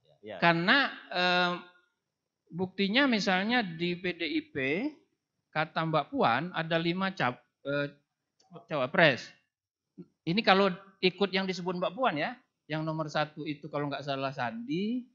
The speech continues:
Speaker 2: nomor duanya Erik, nomor tiga Andika, nomor empat A H Y, nomor lima Caimin. Benar nggak?
Speaker 1: Betul, betul, betul.
Speaker 2: Gitu loh. Terus posisi Caimin di ge-, di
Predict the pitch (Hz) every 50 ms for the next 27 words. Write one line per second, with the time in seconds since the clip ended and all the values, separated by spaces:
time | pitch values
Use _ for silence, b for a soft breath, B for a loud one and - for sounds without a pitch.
0 | _ _ _ _ _ _ _ - 143 143 147 151 143 143 147 147 147 151 151 143
1 | 131 147 135 131 127 135 156 185 214 226 220 - - _ - 143 147 151 160 160
2 | 143 143 147 135 143 143 139 135 127 123 _ - 185 190 202 226 233 240 156 156
3 | 156 156 156 156 - 151 147 - 143 135 139 135 127 120 131 170 233 294 240 208
4 | 185 170 156 170 190 233 240 240 247 247 359 370 392 359 285 233 240 240 240 -
5 | _ _ _ _ _ _ _ _ _ _ _ _ _ _ _ _ _ _ _ _
6 | _ _ _ _ _ _ _ _ _ _ _ _ _ _ _ _ _ _ _ _
7 | _ - - 233 214 151 104 - - _ _ _ _ - _ _ _ _ _ -
8 | 127 120 87 76 82 85 87 80 - - - _ _ _ _ - - - _ -
9 | 165 156 170 160 135 113 98 - - _ _ _ _ b b b b b b b
10 | _ _ _ _ _ _ _ _ _ _ - 190 180 202 254 311 320 - - -
11 | - _ _ _ - - 208 208 196 - 220 208 202 - - 208 202 190 - 170
12 | - 233 247 262 277 269 247 233 214 196 185 190 185 175 160 160 165 165 160 139
13 | 127 156 151 160 160